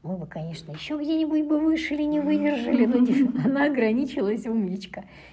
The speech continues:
Speaker 1: И обувь, посмотри, какая. Ничего такого сверхъестественного, но и бант.
Speaker 2: Вот этот костюм красивый.
Speaker 1: Да, вот этот костюм мне тоже нравится. Смотрите, какой вот подол и какой вот клин клешёный.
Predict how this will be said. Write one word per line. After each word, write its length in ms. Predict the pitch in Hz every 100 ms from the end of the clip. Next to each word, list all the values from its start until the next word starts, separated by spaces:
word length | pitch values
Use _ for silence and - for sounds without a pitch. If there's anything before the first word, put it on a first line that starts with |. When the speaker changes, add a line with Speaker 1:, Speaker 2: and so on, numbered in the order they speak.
| -
Speaker 1:
И 100 | 226
обувь, 340 | 180 151 156 143
посмотри, 440 | - - 170 -
какая. 440 | 160 - - 160 165 - - - - _ _ _ _ _ _ _ _ _ _ _ _ _ _ _ _ -
Ничего 680 | 240 339 - - 233 196 185
такого 420 | 170 156 165 165
сверхъестественного, 1300 | 165 160 160 - 156 - - 277 - 254 247 240 226
но 280 | 175 185 190 -
и 40 | 226
бант. 400 | 156 131 147 - - - - - 175
Speaker 2:
Вот 120 | 175
этот 200 | 151 -
костюм 420 | 180 - - 165
красивый. 440 | - - - 202 175
Speaker 1:
Да, 160 | 160
вот 320 | 160 170 - -
этот 220 | - _
костюм 340 | 185 165 -
мне 140 | 165 165
тоже 240 | 170 160
нравится. 480 | 165 208 240 233 180
Смотрите, 580 | - 165 160 165 160 170
какой 480 | - 151 - 165 143
вот 140 | 147 - - _
подол 680 | 165 147 143 156 214 254 254
и 80 | 156
какой 420 | - 143 - 147
вот 180 | 143 - -
клин 440 | 170 196 254 247
клешёный. 840 | 208 220 208 - 226 220 208 208